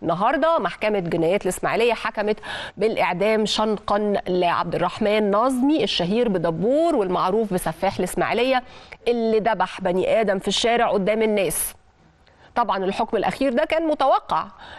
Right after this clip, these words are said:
آه، لأنه كانت المحكمة أحالت أوراق دبور للمفتي في تسعة ديسمبر اللي فات.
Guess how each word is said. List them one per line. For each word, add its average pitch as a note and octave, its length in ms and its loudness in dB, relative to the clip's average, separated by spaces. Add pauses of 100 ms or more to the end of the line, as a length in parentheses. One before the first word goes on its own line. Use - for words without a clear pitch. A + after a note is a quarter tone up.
(100)
آه، E3 200 2
لأنه F3+ 220 2
كانت A3 280 0
المحكمة F#3+ 420 0
أحالت G#3 360 0 (340)
أوراق G3+ 360 2
دبور G3 400 0
للمفتي A3 600 0
في - 80 -16
تسعة A#3 360 0
ديسمبر G#3 460 0
اللي E3 160 0
فات. - 280 -8